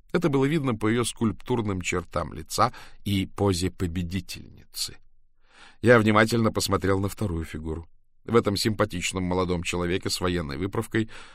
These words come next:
было практически невозможно узнать трясущегося старика Ашера. Я вспомнил этого ухмыляющегося, спившегося старика, измождённое, покрытое морщинами лицо убитой женщины, и поёжился от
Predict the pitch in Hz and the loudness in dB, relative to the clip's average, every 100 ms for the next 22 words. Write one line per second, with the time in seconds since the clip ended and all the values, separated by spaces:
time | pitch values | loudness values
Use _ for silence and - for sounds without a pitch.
0 | - 123 160 139 131 117 156 - - 170 | -4 4 4 6 2 2 -2 -2 0 2
1 | 175 175 170 190 156 90 90 90 98 98 | 4 4 2 0 0 0 -2 0 0 0
2 | - 101 92 95 87 - 95 92 90 - | -2 -2 -2 -4 -4 -4 -2 -2 -4 -4
3 | 92 90 92 - 92 - - - - - | -4 -4 -6 -8 -8 -8 -10 -14 -20 -20
4 | _ _ _ _ _ - - 160 170 - | _ _ _ _ _ -20 6 10 10 8
5 | 175 139 113 110 113 110 107 107 104 104 | 4 6 6 6 6 6 4 4 4 6
6 | 104 98 - - - - - 85 - 120 | 6 4 0 -2 -4 -6 -6 -6 -6 -6
7 | 131 - 113 101 87 - - 85 85 92 | -4 -2 -2 -2 -2 -6 -4 -4 -2 -2
8 | 95 - - - - 143 135 139 113 135 | -2 -4 -14 -16 2 4 6 6 8 8
9 | 139 117 104 101 107 120 117 113 110 104 | 8 6 4 6 4 2 4 4 4 4
10 | - 120 117 110 110 - 113 123 107 110 | 2 0 2 4 2 2 2 2 2 0
11 | 95 90 104 120 - - 92 92 - 110 | -2 0 0 0 -4 -6 -6 -8 -8 -8
12 | - 95 87 98 - 76 - - 92 | -4 -2 -2 -4 -8 -14 -12 -6 -6